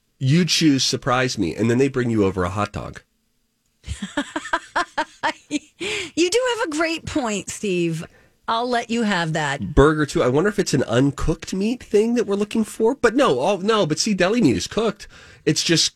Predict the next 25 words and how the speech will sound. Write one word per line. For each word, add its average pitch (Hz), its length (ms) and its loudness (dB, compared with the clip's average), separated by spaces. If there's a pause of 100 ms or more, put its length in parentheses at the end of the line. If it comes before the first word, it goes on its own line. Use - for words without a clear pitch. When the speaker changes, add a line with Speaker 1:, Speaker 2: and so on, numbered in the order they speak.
(380)
Speaker 1:
cold 131 680 0
now, 78 380 -4
right? 147 200 2
Speaker 2:
Right. 175 100 -4
Speaker 1:
They 214 140 4
cook - 420 -2
that. - 340 -4
Speaker 2:
Yeah, 170 320 -6 (280)
yeah. 151 240 -6 (500)
Speaker 1:
You're 185 120 -4
not 190 100 4
just, - 120 -8
<laughs> - 280 -2
it's 151 220 4
Speaker 2:
You're 254 80 0
not 170 80 4
Speaker 1:
not 113 60 2
Speaker 2:
just 113 140 2
Speaker 1:
raw 120 160 4
Speaker 2:
eating 127 120 -2
Speaker 1:
meat. 165 220 4
Speaker 2:
raw, 196 380 -2
yeah. 147 300 -8 (720)
Speaker 1:
Thank 254 280 -8
you. - 140 -6